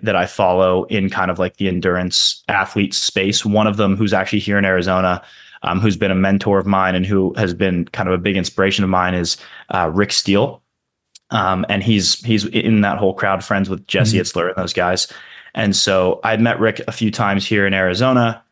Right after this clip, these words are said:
Speaker 1: I'd seen him do all these crazy, he did, like, seven continent, uh, marathon in seven days, all that kind of crazy stuff. And so,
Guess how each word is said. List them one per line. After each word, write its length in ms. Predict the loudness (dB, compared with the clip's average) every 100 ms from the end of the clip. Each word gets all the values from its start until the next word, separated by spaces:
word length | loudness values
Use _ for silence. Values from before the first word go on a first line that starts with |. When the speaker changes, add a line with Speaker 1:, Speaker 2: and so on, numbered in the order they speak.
| -14
Speaker 1:
I'd 140 | -10 -6
seen 400 | -2 2 2 2
him 240 | 0 0
do 160 | 0 2
all 120 | 2
these 160 | 0 -4
crazy, 680 | -6 -2 0 2 2 2 2
he 140 | 0
did, 220 | 0 0
like, 200 | 0 -2
seven 400 | -2 0 0 -2
continent, 600 | 0 -2 0 0 0 -2 -6 -4
uh, 200 | -2 0
marathon 600 | 0 0 0 0 0 0
in 80 | -2
seven 340 | -2 0 0
days, 480 | 2 2 2 -2 -6 -12 -14 -2
all 160 | 0 0
that 180 | -2
kind 160 | -2 -4
of 60 | -2
crazy 300 | 0 0 -2
stuff. 380 | 0 0 0
And 100 | -2
so, 280 | 0 0 -2